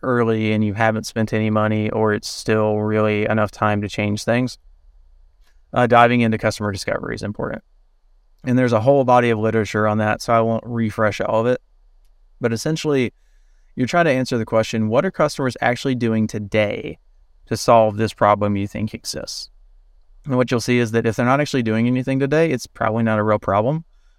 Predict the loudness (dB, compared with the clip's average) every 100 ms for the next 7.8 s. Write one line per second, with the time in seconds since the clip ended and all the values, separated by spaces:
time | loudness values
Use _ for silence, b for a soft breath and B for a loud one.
0 | _ -4 0 2 2 2 2 0 0 0
1 | 2 0 0 0 0 -2 -6 -12 -14 -18
2 | -20 -20 _ -20 -20 -20 -20 _ -20 -8
3 | -4 -2 -2 0 2 2 -2 2 2 2
4 | -2 -4 -2 0 0 0 -2 2 4 4
5 | 2 0 -2 0 -2 -4 -4 -4 -2 0
6 | 0 0 0 0 -2 0 2 2 0 -2
7 | -2 0 0 2 2 2 -2 -6